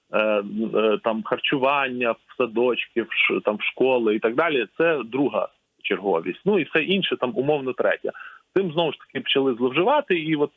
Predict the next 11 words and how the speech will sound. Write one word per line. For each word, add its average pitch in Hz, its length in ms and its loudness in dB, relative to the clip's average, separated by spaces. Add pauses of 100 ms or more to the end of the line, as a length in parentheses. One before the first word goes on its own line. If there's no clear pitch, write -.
історія 147 540 0
з - 20 -6
барабанами — 160 600 0
це 147 40 -2
якраз 151 260 0 (120)
коли 143 260 2 (300)
намагались, 131 760 -2
е, 117 240 2
закупівлю 127 500 0
третьої 139 420 -2
черговості 165 760 0